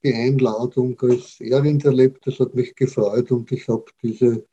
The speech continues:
gute Stunde jetzt sehr genossen. Ja, und danke, dass Sie sich da so engagieren.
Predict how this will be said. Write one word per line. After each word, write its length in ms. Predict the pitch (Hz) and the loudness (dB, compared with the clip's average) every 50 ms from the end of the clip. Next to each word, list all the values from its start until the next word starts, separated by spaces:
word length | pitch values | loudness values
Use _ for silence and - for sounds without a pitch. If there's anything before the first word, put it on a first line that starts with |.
| _ _ _ _ _ _ _ _ _ | _ _ _ _ _ _ _ _ _
gute 320 | - 147 143 139 - 147 135 | 0 0 0 2 0 -2 -2
Stunde 580 | - - - 123 120 127 127 123 135 131 131 123 | -2 0 0 0 0 0 0 2 4 4 6 4
jetzt 320 | 123 123 - - - _ | 2 0 -6 -14 -20 _
sehr 220 | - - 120 117 | -2 0 0 0
genossen. 680 | 117 - 131 117 110 98 101 113 - - - - 139 135 | 2 0 0 0 0 -2 -4 -6 -8 -10 -6 -4 -2 0
Ja, 120 | 117 110 | 0 0
und 320 | 107 110 107 104 104 101 - _ _ - _ _ _ | -2 -2 -4 -6 -8 -14 -18 _ _ -20 _ _ _
danke, 340 | - 110 110 107 - - 123 | -10 -8 -8 -10 -8 -8 -8
dass 260 | - - 127 113 - - | -4 -2 -4 -4 -4 -10
Sie 100 | - 123 | -14 -14
sich 260 | 110 - 127 123 - _ | -8 -8 -8 -10 -10 _
da 100 | - 120 113 | -8 -8 -8
so 300 | - - 120 113 113 - _ - - - - | -2 -2 -4 -4 -4 -10 _ -20 -20 -14 -12
engagieren. 760 | 120 117 117 117 123 - - - 117 117 123 120 110 - | -10 -10 -8 -8 -8 -8 -8 -10 -4 -2 -2 -2 -2 -4